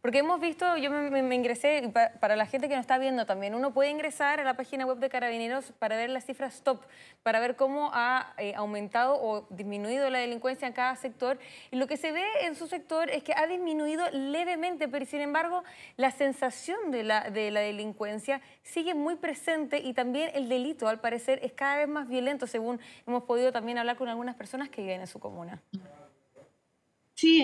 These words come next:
Speaker 2: eh, yo permanentemente asisto a las
Speaker 1: Sí,
Speaker 2: reuniones
Speaker 1: usted
Speaker 2: de
Speaker 1: siempre
Speaker 2: stop.
Speaker 1: asiste, sí.
Speaker 2: Sí, asisten
Speaker 1: Ujú.
Speaker 2: también los alcaldes de la zona sur una vez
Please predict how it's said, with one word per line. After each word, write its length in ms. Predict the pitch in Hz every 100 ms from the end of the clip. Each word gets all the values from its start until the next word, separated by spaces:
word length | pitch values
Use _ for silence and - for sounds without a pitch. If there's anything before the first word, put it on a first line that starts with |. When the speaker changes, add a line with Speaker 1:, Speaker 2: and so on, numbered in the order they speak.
| -
Speaker 2:
eh, 280 | 226 220 -
yo 180 | 220 262
permanentemente 920 | 294 285 277 269 302 349 285 302 339 311
asisto 600 | - - 320 - - 240
a 120 | 226
las 140 | 220
Speaker 1:
Sí, 40 | 208
Speaker 2:
reuniones 560 | 208 294 220 220 220
Speaker 1:
usted 120 | 220 214
Speaker 2:
de 60 |
Speaker 1:
siempre 220 | 269 269 311
Speaker 2:
stop. 100 | 262
Speaker 1:
asiste, 240 | 233 196
sí. 320 | 185 240 180 226 - - _ _ _ _ - _
Speaker 2:
Sí, 320 | 269 - - - _
asisten 460 | 220 262 311 214 302
Speaker 1:
Ujú. 120 | 277
Speaker 2:
también 380 | 240 247 254 262
los 160 | 254
alcaldes 480 | 220 - 254 285 330
de 80 | 311
la 120 | 294
zona 260 | 294 285 294
sur 260 | 269 254 - - -
una 320 | 240 240 226
vez 300 | 240 240